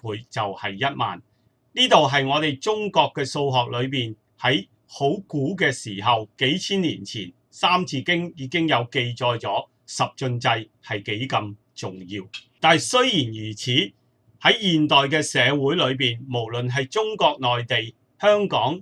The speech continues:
台灣，以及各個唔同嘅地方，大部分嘅國家講嘅都唔係十進制，用嘅都唔係十進制。大家可以去街市買餸，買嘅就係一斤十六兩、一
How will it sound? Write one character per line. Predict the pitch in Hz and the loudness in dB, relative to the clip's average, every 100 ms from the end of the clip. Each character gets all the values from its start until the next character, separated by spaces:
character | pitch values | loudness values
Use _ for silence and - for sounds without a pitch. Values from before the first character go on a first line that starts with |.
| - | -6
台 | 127 95 98 | -4 -4 0
灣， | 156 180 175 147 | 4 4 2 -6
以 | 147 | -6
及 | 139 143 | -4 -6
各 | - 147 135 | 0 0 0
個 | 143 135 - _ _ - | 2 2 2 _ _ -6
唔 | 127 104 | -4 -4
同 | 110 101 | -8 -4
嘅 | 127 | -4
地 | 123 113 107 | -2 -6 -2
方， | 160 156 151 _ | 4 4 2 _
大 | 165 170 160 | 4 6 6
部 | 165 151 | 2 0
分 | 156 151 | 0 0
嘅 | 165 | 0
國 | 165 151 | 2 2
家 | 190 185 185 _ | 4 2 2 _
講 | - 147 135 196 | 0 2 2 2
嘅 | - 135 120 - | 4 4 2 2
都 | 208 202 | 4 4
唔 | - - 110 90 | -2 -8 -8 -6
係 | 127 120 | -2 -2
十 | 104 120 - | -2 -6 -4
進 | 131 120 | -4 0
制， | 127 113 104 _ | 0 0 -4 _
用 | 147 151 123 | -2 0 0
嘅 | 127 131 120 _ | 2 2 2 _
都 | 180 175 | 0 0
唔 | 151 92 | -2 -8
係 | - 104 | -8 -8
十 | - 107 | -8 -10
進 | 101 104 | -8 -10
制。 | 104 98 - _ _ - | -8 -8 -10 _ _ -2
大 | 143 | 0
家 | 185 202 | 6 6
可 | 170 196 | 6 2
以 | |
去 | 156 151 | 2 0
街 | 151 175 | 2 2
市 | 131 135 131 | 2 -2 0
買 | 117 127 | 0 0
餸， | 123 131 117 _ - | -2 -2 -4 _ -2
買 | 131 113 127 | 2 4 4
嘅 | 135 127 | 2 0
就 | 135 | -2
係 | 107 | -2
一 | 123 160 - | -2 -2 0
斤 | 147 151 | 0 0
十 | 151 - 123 | -4 -6 -6
六 | - - | -14 -6
兩、 | 92 98 - | -6 -6 -8
一 | - | -2